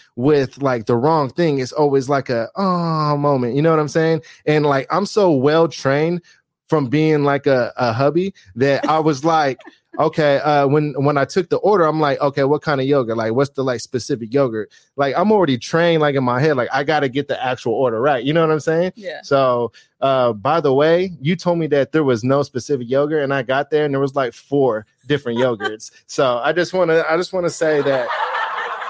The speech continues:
Speaker 1: she caught a L on that one. So h-, how do you feel like when, like, all right, so you're single, right?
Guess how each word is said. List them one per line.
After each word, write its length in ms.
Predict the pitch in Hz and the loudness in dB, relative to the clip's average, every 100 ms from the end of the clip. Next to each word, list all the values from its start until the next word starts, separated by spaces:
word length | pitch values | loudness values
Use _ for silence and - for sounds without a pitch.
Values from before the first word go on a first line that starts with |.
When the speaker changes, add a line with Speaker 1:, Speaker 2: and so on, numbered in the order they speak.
| - - - | -12 -10 -2
Speaker 1:
she 140 | 233 | -2
caught 300 | 226 220 202 | 0 0 2
a 80 | 185 - | 0 0
L 380 | 190 180 156 160 | 2 2 2 0
on 200 | 151 156 | 0 0
that 320 | 156 151 139 | 0 0 0
one. 260 | 127 113 107 - - - - _ 539 622 622 415 _ 605 _ 440 480 - - 277 - 339 - - 285 | -2 -4 -6 -10 -14 -16 -20 _ -20 -18 -18 -20 _ -20 _ -20 -20 -20 -20 -18 -12 -10 -12 -12 -2
So 220 | 180 165 | 0 0
h-, 120 | - - - - _ | -4 -10 -20 -20 _
how 120 | 175 | -4
do 80 | 190 | -2
you 120 | 233 | -2
feel 300 | - 160 190 | -2 0 2
like 280 | 151 131 117 | 2 0 -4
when, 520 | 123 135 135 127 123 117 - _ | -4 -2 -2 -2 -6 -10 -18 _
like, 280 | 135 123 107 _ - | -2 -2 -6 _ -6
all 100 | 127 | -4
right, 180 | 117 98 | -4 -4
so 300 | - 120 107 107 - _ 587 - - 480 494 - - _ _ _ | -2 -2 -4 -12 -20 _ -18 -18 -20 -20 -18 -20 -20 _ _ _
you're 100 | 170 | -2
single, 340 | - 156 104 | 0 -2 -2
right? 200 | 101 127 | -4 -6